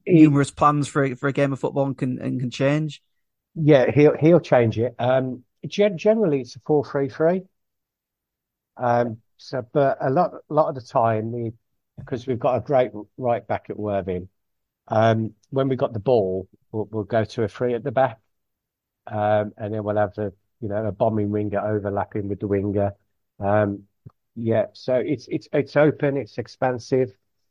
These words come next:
Speaker 1: Uh, Adam is a great studier of the game. I've seen him on the coach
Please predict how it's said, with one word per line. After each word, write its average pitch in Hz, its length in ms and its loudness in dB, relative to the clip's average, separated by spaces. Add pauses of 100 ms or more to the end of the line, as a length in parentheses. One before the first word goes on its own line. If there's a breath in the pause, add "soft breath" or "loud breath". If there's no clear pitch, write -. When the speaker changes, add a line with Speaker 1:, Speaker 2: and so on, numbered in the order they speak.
(180)
Speaker 1:
Uh, 113 260 2
Adam 143 440 2 (160)
is 117 200 -6
a 120 40 -8
great 131 300 0
studier 117 460 -4
of 101 40 -4
the 110 80 -4
game. 107 420 -4 (100)
I've 117 160 -6
seen 117 180 -6
him 113 120 0
on 113 80 0
the 104 80 -4
coach 104 400 -2